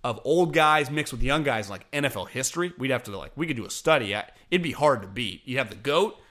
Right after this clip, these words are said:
you'd have Brees, you, so you got the number one guy, a top ten guy. You have the three Pro Bowl guys from the A F C in Mahomes, who's the defending M V P, the M V P in Lamar,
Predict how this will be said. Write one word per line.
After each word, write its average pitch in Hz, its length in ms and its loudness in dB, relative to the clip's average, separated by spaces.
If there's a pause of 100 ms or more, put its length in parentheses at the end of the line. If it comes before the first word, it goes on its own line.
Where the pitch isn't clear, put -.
(120)
you'd 143 140 2
have 117 200 -2
Brees, 139 480 2
you, 139 140 -6
so 147 100 -6
you 139 80 -4
got 123 200 -2 (220)
the 117 100 -4
number 180 220 0
one 190 220 2
guy, 175 160 4
a 151 60 2
top 156 260 0
ten 175 240 0
guy. 110 320 0 (600)
You 156 140 0
have 185 180 4
the 131 80 0
three 185 440 0
Pro 196 360 4
Bowl 170 220 6
guys 135 300 4
from 127 140 -2
the 117 160 0
A 131 160 2
F 113 80 -4
C 147 420 0 (280)
in 104 180 -8 (260)
Mahomes, 180 680 4
who's 151 180 -2
the 131 80 -4
defending 131 560 2
M 117 120 -2
V 113 100 -2
P, 117 260 -4
the 127 320 -2
M 180 160 2
V 175 120 2
P 165 200 0
in 139 140 0
Lamar, 120 560 4